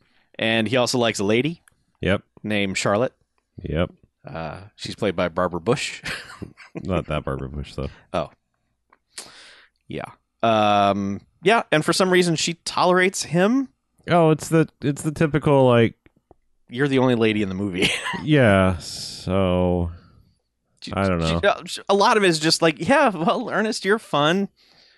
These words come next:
Speaker 1: I have fun with you, Ernest. We
Speaker 2: Yeah.
Speaker 1: have fun here." <laughs>
Speaker 2: Yeah. Ladies like a good sense of humor, I hear.
Speaker 1: They do. They like to laugh.
Speaker 2: Yeah.
Speaker 1: That's, that's
Speaker 2: And some
Speaker 1: the
Speaker 2: ladies don't, so some ladies like Ernest.
Speaker 1: Yeah. But she likes to laugh.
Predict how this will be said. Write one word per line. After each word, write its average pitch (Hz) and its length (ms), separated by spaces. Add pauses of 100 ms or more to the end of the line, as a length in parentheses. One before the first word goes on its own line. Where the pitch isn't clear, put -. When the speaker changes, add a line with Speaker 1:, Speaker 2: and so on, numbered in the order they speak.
(200)
Speaker 1:
I 277 160
have 247 100
fun 156 320
with 113 180
you, 107 200
Ernest. 113 460 (120)
We 113 100
Speaker 2:
Yeah. 101 240
Speaker 1:
have 78 120
fun 101 280
here." 104 260
<laughs> - 760
Speaker 2:
Yeah. 82 380 (520)
Ladies 113 340
like 98 160
a 92 80
good 82 220
sense 82 240
of 78 80
humor, 76 500 (260)
I 80 100
hear. 80 360 (220)
Speaker 1:
They 123 100
do. 107 200 (160)
They 123 80
like 120 160
to 113 80
laugh. 90 340
Speaker 2:
Yeah. 73 240 (160)
Speaker 1:
That's, - 180 (120)
that's 101 260
Speaker 2:
And 95 80
some 117 160
Speaker 1:
the 113 60
Speaker 2:
ladies 92 260
don't, 85 340 (120)
so 80 420
some 80 220 (100)
ladies 87 260
like 90 160
Ernest. 107 380 (280)
Speaker 1:
Yeah. 104 280 (880)
But 123 140
she 196 160
likes 160 220
to 92 80
laugh. - 340